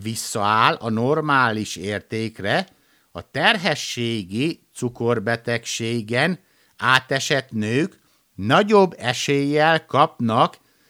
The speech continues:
később kettes típusú cukorbetegséget. A cukorbetegeknek különösen oda kell figyelniük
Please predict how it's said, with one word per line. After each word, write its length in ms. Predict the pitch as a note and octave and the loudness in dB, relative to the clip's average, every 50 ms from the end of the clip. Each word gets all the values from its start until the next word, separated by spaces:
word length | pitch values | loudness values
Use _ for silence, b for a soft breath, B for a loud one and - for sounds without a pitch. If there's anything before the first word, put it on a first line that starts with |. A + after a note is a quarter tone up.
| _ _ | _ _
később 800 | _ - C#3+ E3 F#3 F#3+ - - - - B2+ C3 D3 E3 D#3+ - - | _ -2 0 0 0 0 0 -2 -2 2 2 4 4 2 0 -2 -4
kettes 680 | - D3+ F#3 G#3 - _ _ - D3 C#3 - - - _ _ _ _ _ - | -2 -2 -2 -2 -4 _ _ -2 -2 -2 -2 -4 -10 _ _ _ _ _ -10
típusú 560 | C3 C#3+ B2+ - E3 E3 - - - E3 D#3+ | -10 -10 -8 -6 -6 -6 -4 -4 -2 -2 -2
cukorbetegséget. 1400 | D#3+ - - F#3+ F#3 - D#3+ C#3 B2+ A2 G2+ G2+ - - F2+ E2 - - - F2+ D2+ D2+ C#2 C#2 C#2 - - _ b b b | -2 -4 -6 -8 -2 0 2 2 2 2 0 -2 -4 -4 -6 -8 -8 -8 -8 -8 -8 -10 -10 -12 -14 -16 -18 _ b b b
A 60 | b | b
cukorbetegeknek 1500 | - - - A#2+ A#2 - B2+ B2+ B2+ B2 A2+ B2 B2+ B2 - C3 B2 A#2+ C3 C3 B2 - - A#2+ B2+ D3 F#3 F#3+ - - _ | -10 -6 -6 -6 -2 0 0 0 0 0 0 0 -2 -2 -2 -2 -4 -2 -2 -2 -4 -4 -4 -2 0 0 0 -2 -4 -10 _
különösen 760 | - A#3 C#4+ C4 G#3+ E3+ D3+ C#3 B2+ A#2+ - - C3 C3 B2 B2 | -4 0 4 4 4 4 4 2 2 0 2 2 2 2 2 0
oda 380 | - D#3 E3 C#3+ E3 D3+ C3 - | 0 0 2 4 4 4 4 4
kell 280 | - C#3 C3+ C3 A#2+ | 2 2 2 2 2
figyelniük 1000 | G#2 - - A2 G#2 A2+ A#2+ A#2+ A#2+ A#2+ A#2+ A2 G#2+ A2+ A2+ A#2+ C#3+ F3+ F#3 - | 0 -4 -8 -6 -4 -2 0 2 2 2 2 0 0 0 0 2 0 0 -2 -4